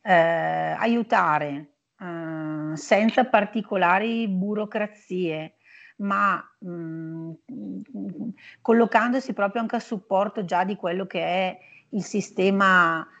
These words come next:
eh, di, di operatività sul territorio, lo ritengo una grandissima forma di cura,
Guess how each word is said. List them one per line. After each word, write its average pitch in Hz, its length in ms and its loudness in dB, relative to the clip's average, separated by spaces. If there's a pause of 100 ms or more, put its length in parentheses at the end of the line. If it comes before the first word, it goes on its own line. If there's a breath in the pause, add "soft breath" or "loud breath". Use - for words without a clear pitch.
(160 soft breath)
eh, 156 760 -2
di, 160 540 -6
di 175 100 0
operatività 190 760 0
sul 202 240 -4
territorio, 165 840 -4
lo 196 120 -8
ritengo 196 400 -4
una 208 140 -6
grandissima 185 640 -4
forma 180 320 -4
di 170 100 -4
cura, 160 360 -4